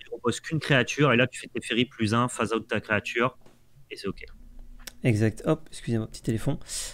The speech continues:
Speaker 2: Euh, autre chose, euh, à préciser aussi, pour ceux qui ne savent pas, euh, comment ça se passe quand on peut jouer des capacités de Planeswalker pendant, euh, votre, le tour de vos adversaires,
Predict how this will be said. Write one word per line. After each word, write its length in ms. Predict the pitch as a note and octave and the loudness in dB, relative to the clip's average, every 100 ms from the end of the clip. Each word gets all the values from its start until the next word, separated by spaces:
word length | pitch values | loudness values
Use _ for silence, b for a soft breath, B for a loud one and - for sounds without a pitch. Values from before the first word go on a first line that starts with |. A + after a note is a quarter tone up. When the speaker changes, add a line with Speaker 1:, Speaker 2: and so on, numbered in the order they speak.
| B | B
Speaker 2:
Euh, 460 | A#2+ A#2 A#2 A2+ A#2+ | 8 10 10 8 8
autre 360 | C#3+ C#3 - | 6 6 6
chose, 260 | C3 F3 D3+ | 6 6 6
euh, 160 | B2 A#2+ | 6 6
à 60 | |
préciser 320 | A#2 C3 B2 C3+ | 6 4 6 6
aussi, 240 | C3+ E3 | 6 4
pour 220 | E3 G#2 | 2 0
ceux 100 | - C3+ | 2 0
qui 120 | A#2 | 4
ne 240 | A2+ A2 | 4 4
savent 340 | G#2 - A2+ - | 4 2 2 4
pas, 280 | C#3+ D3 B2+ | 6 8 8
euh, 160 | A2 G#2+ - - - - | 4 2 -12 -20 -18 0
comment 160 | B2+ | 2
ça 140 | A2+ B2 | 6 6
se 60 | |
passe 180 | C3 C3+ | 6 6
quand 80 | B2+ | 2
on 40 | |
peut 120 | A2 A#2+ | 4 4
jouer 140 | A2+ | 6
des 120 | A#2 | 4
capacités 420 | A2+ A#2+ A#2 - | 4 4 4 4
de 40 | A#2+ | 2
Planeswalker 540 | B2+ A2+ A2 - B2+ A2+ b b - | 4 4 2 2 0 0 b b 4
pendant, 380 | C3 B2 A#2 A2+ | 6 8 8 8
euh, 280 | G#2+ G#2+ G#2 | 6 6 4
votre, 340 | G#2+ - - | 2 0 -2
le 120 | A#2+ | 0
tour 140 | A2+ C3+ | 2 4
de 60 | A#2 | 6
vos 100 | A2+ | 8
adversaires, 400 | G#2 G#2+ - | 8 4 2